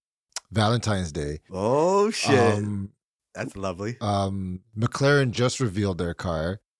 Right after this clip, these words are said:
Speaker 2: Oh,
Speaker 1: So, like, it's,
Speaker 2: shit.
Speaker 1: like, scattered out throughout the, throughout the off season, and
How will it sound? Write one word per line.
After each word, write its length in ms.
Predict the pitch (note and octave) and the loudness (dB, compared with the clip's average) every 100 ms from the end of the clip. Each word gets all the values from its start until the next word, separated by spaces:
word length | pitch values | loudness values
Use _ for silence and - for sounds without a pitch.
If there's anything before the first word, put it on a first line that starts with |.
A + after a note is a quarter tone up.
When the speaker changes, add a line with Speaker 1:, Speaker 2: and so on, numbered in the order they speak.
| _ | _
Speaker 2:
Oh, 180 | - - - | -20 -18 -8
Speaker 1:
So, 240 | - A#2+ | 2 4
like, 200 | A2+ A#2 A2+ | 4 4 2
it's, 80 | |
Speaker 2:
shit. 40 | A2+ | 2
Speaker 1:
like, 140 | B2+ | 0
scattered 520 | - - A#2+ A#2 A#2 | 0 -2 2 2 4
out 240 | A#2 A#2 - | 4 2 2
throughout 320 | A#2 A2+ F#2 | 2 2 2
the, 280 | G2+ F#2+ - G2 | 0 0 -2 -2
throughout 380 | G#2 G2+ G2+ - | 0 2 2 0
the 220 | G2 F#2+ | 0 0
off 260 | - G2+ A2 | 0 0 0
season, 500 | - G2+ F2 F#2 F2+ | -2 -2 -2 -2 -2
and 260 | E2+ E2 | -2 -4